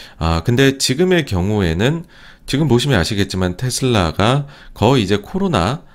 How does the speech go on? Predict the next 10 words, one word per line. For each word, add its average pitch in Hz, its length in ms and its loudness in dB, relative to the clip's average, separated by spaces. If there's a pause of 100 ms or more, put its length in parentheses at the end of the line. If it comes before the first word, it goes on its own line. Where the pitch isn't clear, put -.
(160)
어, 78 240 -4
전 147 380 0
정도 90 600 -2 (260)
딱 - 240 -10 (120)
이제 85 200 -2
시작할 160 440 -2
때 131 100 2
수준으로 127 960 0 (320)
차량 185 300 0
관련해가지고서 90 1160 -4